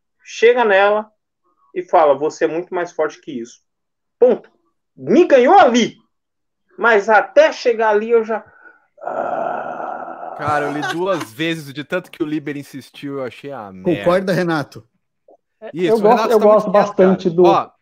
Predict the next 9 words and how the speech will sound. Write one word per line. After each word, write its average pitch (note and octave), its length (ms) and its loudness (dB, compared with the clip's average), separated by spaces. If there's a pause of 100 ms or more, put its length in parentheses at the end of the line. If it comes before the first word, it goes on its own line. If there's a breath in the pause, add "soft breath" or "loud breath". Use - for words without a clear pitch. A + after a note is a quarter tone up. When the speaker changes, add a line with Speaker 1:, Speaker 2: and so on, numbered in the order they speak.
(880)
Speaker 2:
s-, - 160 -20
só A3 180 -8
um - 20 -6
pouquinho, G#3+ 320 -8
o - 20 -4
Sartre G#3 440 -4
tá G#3+ 160 -10
na A3+ 100 -8
espera. E3+ 580 -10